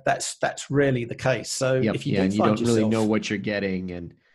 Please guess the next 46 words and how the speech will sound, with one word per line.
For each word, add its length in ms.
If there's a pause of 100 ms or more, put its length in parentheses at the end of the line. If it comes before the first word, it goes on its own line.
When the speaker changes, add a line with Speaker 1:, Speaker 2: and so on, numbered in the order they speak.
(160)
Speaker 2:
you 80
know, 100
we, 120
Speaker 1:
That, 120
Speaker 2:
we've 120
had 100
Speaker 1:
that's 100
Speaker 2:
that 120
Speaker 1:
right. 60
Speaker 2:
frustration 540
too, 300
where 160
we've 160
had, 320
"Hey, 180
how, 160 (100)
you 120
know, 100
this 200
other 120
guy 200
is, 140
you 80
know, 240 (120)
fifteen 360
thousand 300
dollars 300
cheaper 340
than 160
you." 240 (460)
You're 140
like, 100
"Well, 220
Speaker 1:
Mm-hmm. 200 (400)
Speaker 2:
we're 80
all 100
buying 280
the 80
material 400
from 400
a 40
limited 360
number 200
of 100
sources, 640
and 200